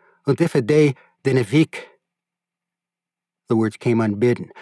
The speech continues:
a hot breath that all at once filled Jolly's head like water rushing uncontrollably over a cofferdam. He stood tall, hands up before him,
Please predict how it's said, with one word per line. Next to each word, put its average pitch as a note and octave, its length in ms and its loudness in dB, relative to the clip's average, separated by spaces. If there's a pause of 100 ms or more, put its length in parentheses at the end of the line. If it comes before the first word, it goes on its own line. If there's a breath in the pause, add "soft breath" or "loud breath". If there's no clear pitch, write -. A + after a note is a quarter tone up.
(120)
a G#2+ 80 -6
hot A#2+ 300 -2
breath A#2 500 -2
that G#2+ 120 -4
all A#2 180 0
at A#2 80 -2
once A#2 300 -2
filled A#2 340 0
Jolly's A2+ 420 -2
head B2 200 -2
like G#2+ 240 -4
water A#2 360 0
rushing A2+ 360 -2
uncontrollably A2+ 840 -2
over A2 260 -2
a G2+ 60 -12
cofferdam. - 680 -6 (800 soft breath)
He A#2 100 -6
stood B2+ 280 0
tall, A#2 420 -2 (360 loud breath)
hands A2+ 280 -2
up G#2+ 140 -4
before A#2 400 0
him, A2 220 -6